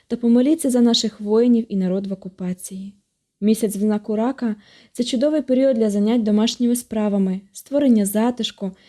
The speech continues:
піклування про близьких та підготовки запасів. Загалом, займіться тим, що зміцнює родинні стосунки. Зателефонуйте батькам та рідним, з якими давно не спілкувалися. При цьому контролюйте емоції. Раку властива вразливість,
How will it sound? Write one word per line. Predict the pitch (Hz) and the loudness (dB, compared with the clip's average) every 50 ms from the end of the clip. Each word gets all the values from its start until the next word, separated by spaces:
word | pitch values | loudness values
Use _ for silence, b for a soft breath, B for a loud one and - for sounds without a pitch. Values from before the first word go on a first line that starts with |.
| B B B | B B B
піклування | - 240 240 254 254 277 302 320 294 262 | -8 -6 -4 -2 -2 -2 -2 0 -2 -2
про | 247 226 233 202 | -2 -2 -4 -2
близьких | 202 214 233 254 254 - 254 240 | 0 0 0 0 0 -4 -6 -8
та | - - 190 | -8 -10 -12
підготовки | - 185 180 180 185 185 208 214 208 - 220 | -10 -8 -8 -6 -6 -6 -8 -10 -10 -10 -10
запасів. | 220 220 208 208 - 190 180 180 - - 185 - _ _ _ _ _ _ _ _ _ - | -8 -8 -10 -8 -6 -6 -6 -6 -8 -12 -16 -20 _ _ _ _ _ _ _ _ _ -6
Загалом, | 196 214 208 208 214 208 226 254 330 330 b b b b b b b | -2 -2 0 2 2 2 0 0 -2 -4 b b b b b b b
займіться | 240 226 254 269 277 294 277 - - 240 | -2 0 0 0 0 0 -2 -2 -2 -4
тим, | 226 - _ 233 247 285 320 | -4 -2 _ 0 0 0 0
що | - - 233 | -2 -4 -4
зміцнює | 202 - 208 226 233 - - 226 208 185 | -2 -2 -2 -2 -4 -2 -2 -2 0 0
родинні | 185 165 170 196 202 208 202 196 | -2 -2 0 0 0 2 0 -2
стосунки. | 196 - 190 185 - - 190 180 180 185 - - 190 - _ _ _ _ _ - | -4 -8 -12 -12 -10 -6 -4 -2 -2 -4 -6 -12 -18 -18 _ _ _ _ _ -8
Зателефонуйте | 233 240 240 247 277 285 294 - 349 370 403 392 - 262 | -8 -8 -6 -4 -4 -4 -4 -4 -2 -2 -2 -2 -4 -4
батькам | 196 208 208 208 - - - 202 214 233 240 | -4 -4 -6 -6 -8 -10 -6 -4 -2 -2 -2
та | 240 214 208 | -2 -2 -2
рідним, | 196 208 240 226 233 220 208 | -2 -2 -2 -2 -2 -2 -2
з | 208 214 | -4 -6
якими | 202 - 214 202 196 | -6 -6 -4 -4 -2
давно | 190 202 196 202 226 269 | -2 -4 -2 -2 -2 0
не | 302 285 | 0 -2
спілкувалися. | 262 - - 208 202 - - 202 196 190 185 185 180 180 - - - 185 196 b b b b b b | -4 -6 -8 -10 -10 -8 -10 -8 -6 -4 -4 -4 -4 -6 -8 -10 -12 -16 -20 b b b b b b
При | - 214 208 | -4 -4 -2
цьому | 208 - 240 247 269 285 269 226 214 - _ _ _ | -2 0 0 2 4 4 4 2 0 -2 _ _ _
контролюйте | _ 269 277 277 302 302 285 254 220 208 - 190 | _ -2 -2 0 2 2 2 2 2 0 0 -2
емоції. | 185 180 180 175 175 175 - - 180 175 180 185 190 - _ _ _ - | 0 0 0 0 -2 -4 -6 -10 -10 -10 -10 -10 -10 -14 _ _ _ -6
Раку | 196 220 269 269 - 294 | -4 -4 -4 -4 -4 -2
властива | 269 262 269 - - - 254 247 262 254 | 0 0 -2 -2 -2 -2 0 0 0 0
вразливість, | 254 254 262 247 220 196 190 190 185 185 185 - - - _ | 0 0 -2 -2 -2 -2 -2 -2 -2 -4 -8 -10 -16 -20 _